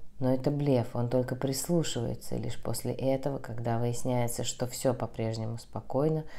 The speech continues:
он с удовольствием принимает соответствующую позу. Его усы приподнимаются в торжествующей улыбке, и он приступает к делу. «Кнопф!» Приглушённо говорю, вою я через водосточную трубу.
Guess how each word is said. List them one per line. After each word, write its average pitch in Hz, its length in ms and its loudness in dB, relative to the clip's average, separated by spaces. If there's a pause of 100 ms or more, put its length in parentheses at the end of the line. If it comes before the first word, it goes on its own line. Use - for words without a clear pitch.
(300)
он 202 200 8
с 202 120 0
удовольствием 156 760 2
принимает 131 580 2
соответствующую 117 840 0
позу. 104 540 0 (720)
Его 135 220 6
усы 151 300 6
приподнимаются 139 800 4
в 127 60 -6
торжествующей 139 760 4
улыбке, 139 480 6
и 120 220 2
он 131 320 2
приступает 120 760 0
к 117 80 -4
делу. 110 520 -2 (640)
«Кнопф!» 131 800 4 (480)
Приглушённо 120 600 0
говорю, 120 380 0
вою 117 400 2
я 120 240 -2
через 117 280 -6
водосточную 113 720 -4
трубу. 113 420 -4